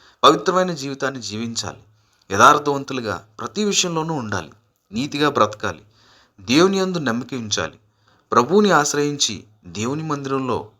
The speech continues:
నాటబడిన వారుగా ఉండాలి. లూకాసు వార్త రెండో అధ్యాయం యాభై రెండో వచనంలో ఈ విధంగా ఉంది, "యేసు జ్ఞానమందును వయస్సునందును దేవుని దయందును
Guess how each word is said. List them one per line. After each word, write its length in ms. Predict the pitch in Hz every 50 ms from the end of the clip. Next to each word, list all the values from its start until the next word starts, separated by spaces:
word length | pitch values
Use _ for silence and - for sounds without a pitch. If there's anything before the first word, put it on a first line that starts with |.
| _ _ 87
నాటబడిన 580 | 87 90 104 131 - 160 151 151 151 147 147
వారుగా 380 | 143 135 131 123 120 113 131 147
ఉండాలి. 340 | 139 113 95 82 - - _ _ _ _ _ _ _ _ _ _ _ - 104
లూకాసు 420 | 120 143 - 190 196 190 - 165
వార్త 420 | 147 143 139 - - 127 104 - - _ _ _ _ _ _ -
రెండో 240 | 98 104 123 156 165
అధ్యాయం 540 | 156 143 - - - 127 117 110 104 104 - - _ _ -
యాభై 300 | 98 98 110 135 151 147
రెండో 280 | 135 127 123 131 147 147
వచనంలో 380 | 139 135 - - 131 127 123
ఈ 120 | 120 107 104
విధంగా 340 | 113 113 123 123 117 113
ఉంది, 280 | 101 92 82 80 - - _ _ _ _ _ _ _ _ _ _ _ -
"యేసు 320 | 101 127 165 208 - -
జ్ఞానమందును 920 | 208 143 113 101 92 87 104 127 143 147 147 147 139 139 135 127 110 90 - _ _ _ _ _ -
వయస్సునందును 840 | 90 101 131 - - 170 156 147 143 143 147 143 139 123 101 - - _ _ _ _ _ _ _ _ _ _ _ 98
దేవుని 460 | 95 - 117 123 143 165 190 208 214
దయందును 760 | - 151 139 139 143 147 147 143 135 135 127 113 95 85